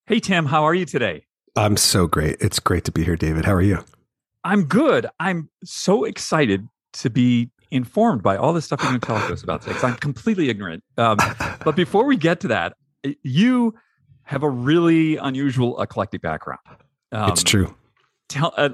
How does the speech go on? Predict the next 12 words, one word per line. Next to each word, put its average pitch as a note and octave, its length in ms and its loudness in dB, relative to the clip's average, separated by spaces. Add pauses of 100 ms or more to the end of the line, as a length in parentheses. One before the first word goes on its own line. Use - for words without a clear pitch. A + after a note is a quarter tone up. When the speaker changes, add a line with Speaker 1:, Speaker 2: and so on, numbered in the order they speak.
(320)
Speaker 1:
tell G3+ 220 2
everybody F#3 320 2
about A2+ 200 2
yourself. D#2 320 -10 (880)
Speaker 2:
Uh, A#2 300 4
well, A#2 160 4
basically, D3+ 480 2
I'm G2+ 120 2
an F2+ 100 2
athlete G2 520 0
and F#2+ 120 0
an F2+ 120 0